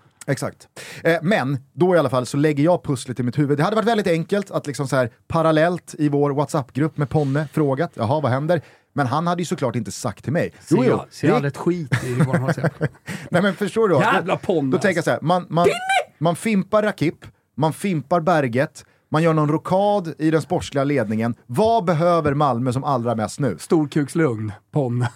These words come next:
Speaker 1: Man behöver ju liksom en injektion som får supportrarna att liksom så här sluta upp bakom tjugotjugotre och "Nu jävla kör vi". Och den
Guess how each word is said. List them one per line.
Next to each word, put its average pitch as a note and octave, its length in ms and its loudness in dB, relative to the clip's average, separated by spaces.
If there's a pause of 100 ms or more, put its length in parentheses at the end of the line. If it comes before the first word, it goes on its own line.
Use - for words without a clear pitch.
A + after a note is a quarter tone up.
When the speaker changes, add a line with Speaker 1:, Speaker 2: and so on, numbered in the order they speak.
(120)
Speaker 1:
Man F3+ 220 0
behöver E3+ 420 4
ju D#3+ 100 4
liksom D3 260 -2
en D3 160 -2
injektion F3+ 800 0
som F3+ 180 -6
får C#3 280 -2
supportrarna E3 800 -2
att C#3 160 -6
liksom B2 280 -2
så B2 60 0
här A2+ 60 -2
sluta E3 500 -2
upp F#3 300 0
bakom D3 800 0 (160)
tjugotjugotre B2+ 760 -4
och A2+ 100 0
"Nu C3 160 0
jävla A#2 440 0
kör D#3+ 280 0
vi". F#2 160 -10 (140)
Och - 180 -4
den F#3 280 0